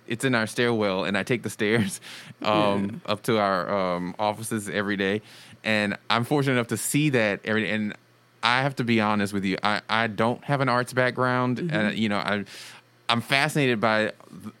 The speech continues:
Speaker 1: the talent that you have. But that one just blows me away every
Speaker 2: Okay.
Speaker 1: time I look at
Speaker 2: Thank
Speaker 1: it. It's
Speaker 2: you.
Speaker 1: just a
Speaker 2: Thank
Speaker 1: beautiful
Speaker 2: you.
Speaker 1: piece. So, um, thank you for,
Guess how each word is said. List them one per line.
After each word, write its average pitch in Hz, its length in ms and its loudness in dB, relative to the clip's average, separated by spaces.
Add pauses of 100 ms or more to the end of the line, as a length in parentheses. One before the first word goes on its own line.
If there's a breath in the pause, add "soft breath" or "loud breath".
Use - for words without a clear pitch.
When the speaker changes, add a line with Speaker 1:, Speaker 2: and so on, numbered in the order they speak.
Speaker 1:
the 110 240 0 (120)
talent 131 640 0
that 104 160 0 (440)
you 110 220 4
have. 98 360 2 (800 loud breath)
But 107 300 0
that 127 320 2
one 110 300 2
just 95 260 0 (200)
blows 127 440 4
me 123 140 2
away 98 380 0 (260)
every 139 460 2
Speaker 2:
Okay. 113 80 -6
Speaker 1:
time 104 220 0
I 92 100 0
look 87 220 -8
at 80 140 -4
Speaker 2:
Thank 175 180 -2
Speaker 1:
it. 98 100 -2
It's 92 100 -6
Speaker 2:
you. 143 60 -4
Speaker 1:
just 151 120 -4
a 190 60 -6
Speaker 2:
Thank - 160 -2
Speaker 1:
beautiful 139 320 2
Speaker 2:
you. 98 40 -10
Speaker 1:
piece. 85 280 -6
So, 92 460 -4
um, 90 480 -2 (100)
thank 165 260 2
you 110 180 2
for, 101 360 0